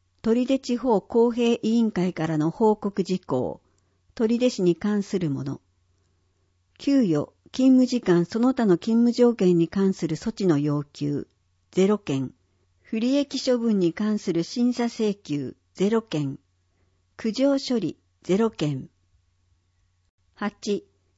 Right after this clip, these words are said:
職員の倫理の保持に関する状況や、そのために講じた施策。職員倫理条例、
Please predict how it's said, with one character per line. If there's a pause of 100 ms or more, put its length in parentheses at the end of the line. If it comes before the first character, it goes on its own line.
(120)
職
員
の
倫
理
の
保
持
に
関
す
る
状
況
や、 (320)
そ
の
た
め
に
講
じ
た
施
策。 (1500)
職
員
倫
理
条
例、